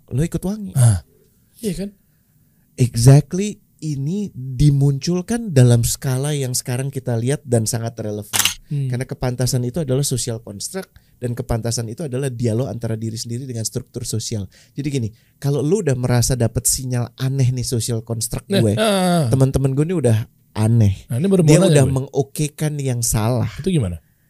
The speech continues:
Speaker 1: Kalau lo nggak punya kemampuan untuk mengubah social construct itu, jangan ada di situ.
Speaker 2: Oke.
Speaker 1: Paham ya?
Speaker 2: Oke. Oke.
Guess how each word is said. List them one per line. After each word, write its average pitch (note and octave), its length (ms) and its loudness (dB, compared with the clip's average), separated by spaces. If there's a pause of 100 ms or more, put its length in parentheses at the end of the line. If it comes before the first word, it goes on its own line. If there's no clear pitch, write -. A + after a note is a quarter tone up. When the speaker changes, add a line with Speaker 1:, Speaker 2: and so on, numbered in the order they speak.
(1500)
Speaker 1:
Kalau A3+ 280 0
lo F3+ 140 2
nggak D3+ 300 -4
punya C#3 240 -2
kemampuan B2+ 480 -2
untuk C3 180 -6
mengubah B2+ 380 0
social A#2+ 320 -2
construct A#2+ 400 -4
itu, D3 320 -4 (360)
jangan A#2 380 -2
ada G2+ 140 0
di G#2 100 -2
situ. A#2 300 -10 (640)
Speaker 2:
Oke. F#2+ 680 -10 (520)
Speaker 1:
Paham B2 340 4
ya? G#2+ 120 6
Speaker 2:
Oke. E2 140 -8 (340)
Oke. A2 380 -6